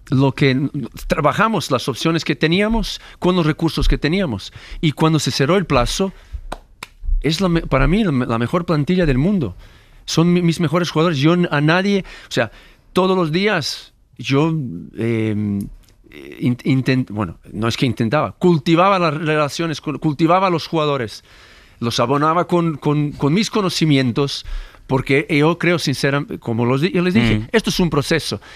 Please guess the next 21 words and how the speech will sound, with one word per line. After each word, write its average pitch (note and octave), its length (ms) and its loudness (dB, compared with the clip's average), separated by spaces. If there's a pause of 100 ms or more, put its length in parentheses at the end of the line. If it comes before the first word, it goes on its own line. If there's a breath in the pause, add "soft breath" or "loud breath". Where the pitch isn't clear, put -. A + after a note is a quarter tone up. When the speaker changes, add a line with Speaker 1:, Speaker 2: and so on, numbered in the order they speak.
(260 loud breath)
Speaker 1:
En, D3+ 260 0
en D3+ 120 0
la D3+ 100 2
prim-, E3 240 -2
en D3 200 0
nuestra E3+ 360 0
plantilla, D3+ 420 -2
hasta A#2+ 180 -4
que A#2+ 140 -2
vino, D#3+ 500 2 (400 loud breath)
eh, B2+ 260 0
Bailey, D3 540 2 (340 loud breath)
eh, A#2 520 0 (180)
era D3+ 180 -2
Santi, F3+ 480 0 (140)
el B2 160 -2
único E3 240 0
que F3 100 -2
jugó F#3 220 0
en E3+ 80 -2
primera D#3+ 480 2